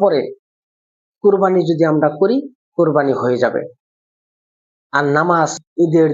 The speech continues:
দ্বিতীয় দিন কাজা করে নেওয়া যাবে। তা আল্লাহ তাআলা আমাদেরকে সব মাসলা মাসাইল শোনা, বোঝা এবং আমল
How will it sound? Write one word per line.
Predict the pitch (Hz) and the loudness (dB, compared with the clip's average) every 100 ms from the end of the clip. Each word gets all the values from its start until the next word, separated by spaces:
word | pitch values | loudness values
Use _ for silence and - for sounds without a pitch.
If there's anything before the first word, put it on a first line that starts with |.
| 143 | -2
দ্বিতীয় | 180 202 190 131 | -2 2 2 2
দিন | 175 262 - - _ - | 0 0 -4 -16 _ -4
কাজা | 160 151 151 | -2 0 0
করে | 165 139 | 0 0
নেওয়া | 127 120 | 0 0
যাবে। | 110 101 98 _ _ _ _ _ _ _ _ 147 | -4 -6 -10 _ _ _ _ _ _ _ _ -4
তা | 139 | -2
আল্লাহ | 165 156 | -2 0
তাআলা | 151 147 | 0 0
আমাদেরকে | 143 156 - 151 | 0 -2 -2 -4
সব | 147 143 | -2 -4
মাসলা | 139 - 139 | -4 -4 -4
মাসাইল | 127 131 127 113 - | -2 -2 -2 -4 -6
শোনা, | 147 139 | -4 -2
বোঝা | 123 120 120 | -2 -2 -2
এবং | 120 123 | -2 -2
আমল | 135 143 | -2 -4